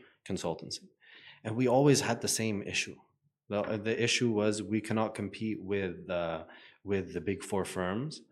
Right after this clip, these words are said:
Uh, the, the name is something. Everybody always wants the big name, right? If, uh,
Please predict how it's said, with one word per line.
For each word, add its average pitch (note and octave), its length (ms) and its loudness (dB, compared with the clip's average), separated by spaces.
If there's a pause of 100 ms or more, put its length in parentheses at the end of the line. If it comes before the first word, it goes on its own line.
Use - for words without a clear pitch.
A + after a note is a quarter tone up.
(440)
Uh, F2+ 400 -2 (220)
the, G#2 140 -6 (500)
the G#2+ 220 -2
name A#2 500 4
is G#2+ 320 2
something. F#2+ 400 0 (500)
Everybody B2 380 6
always A2 300 8
wants G#2 220 2
the - 80 -8
big F#2 240 -4
name, E2+ 240 -6 (840)
right? G2+ 260 -2
If, - 320 -6
uh, G#2+ 220 2